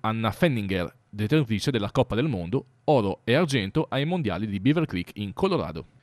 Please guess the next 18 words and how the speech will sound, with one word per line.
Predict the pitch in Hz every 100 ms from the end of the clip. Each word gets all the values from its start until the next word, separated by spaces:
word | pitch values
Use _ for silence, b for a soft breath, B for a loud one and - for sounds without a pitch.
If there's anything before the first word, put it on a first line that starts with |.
| b b b b -
Tina | 139 160
Maze | 110 92 120 -
porta | - 127 120
al | 123
collo | - 101 92 127 123
due | 156 160
ori | 104 104 135
e | 101
un | 107
argento | 135 104 87 - 123 -
conquistati | 175 165 208 139 -
recentemente | 104 - 143 170 95 - 139
sempre | 170 160 190
ai | - 170
mondiali | 185 143 101 110
di | 110
Beaver | 104 107
Creek. | 104 95 - 92